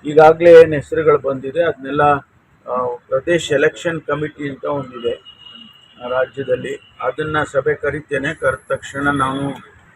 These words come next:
ಅಲ್ಲಿಂದ ತೀರ್ಮಾನ ಮಾಡ್ಕೊಂಡು ಸೆಂಟ್ರಲ್ ಎಲೆಕ್ಷನ್ ಕಮಿಟಿ ಕೊಟ್ಟು ಬೇಗ ತೀರ್ಮಾನ ಮಾಡ್ತೀವಿ ಅಂತ ಹೇಳಿದ್ದಾರೆ.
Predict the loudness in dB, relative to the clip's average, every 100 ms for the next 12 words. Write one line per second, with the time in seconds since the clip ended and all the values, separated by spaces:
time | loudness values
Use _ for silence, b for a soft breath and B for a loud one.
0 | -16 -10 -4 -4 2 2 2 -10 -8 -6
1 | -6 -6 -10 _ -16 -12 -12 -10 -10 -12
2 | -14 -12 -8 -6 -6 -10 -16 -20 -18 -20
3 | -20 -20 -18 -18 -18 -20 -12 -8 0 0
4 | -2 -18 -18 -20 -20 -20 -20 _ -20 -16
5 | -4 0 0 -2 -6